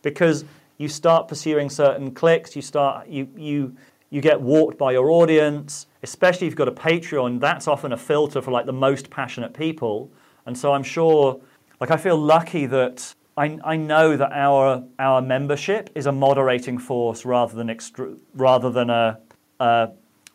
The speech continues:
an extrematizing force, whatever the word, radicalizing force. Because the, the comments thread under our videos is insane. Like, a lot of the time, the comments thread is pretty insane. And it's like,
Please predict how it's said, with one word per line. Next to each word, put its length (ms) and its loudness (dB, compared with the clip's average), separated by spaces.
an 80 -4
extrematizing 880 -4
force, 380 -8
whatever 220 -6
the 80 -10
word, 240 -6
radicalizing 640 -2
force. 480 -10
Because 260 -2
the, 120 0
the 200 -6
comments 440 0
thread 220 2
under 220 0
our 100 2
videos 580 0
is 460 -4
insane. 760 -4
Like, 160 -8
a 40 -2
lot 200 0
of 60 -2
the 60 -4
time, 280 -4
the 60 -8
comments 360 -6
thread 180 -6
is 80 -10
pretty 340 -4
insane. 560 -8
And 80 -10
it's 220 -8
like, 360 -2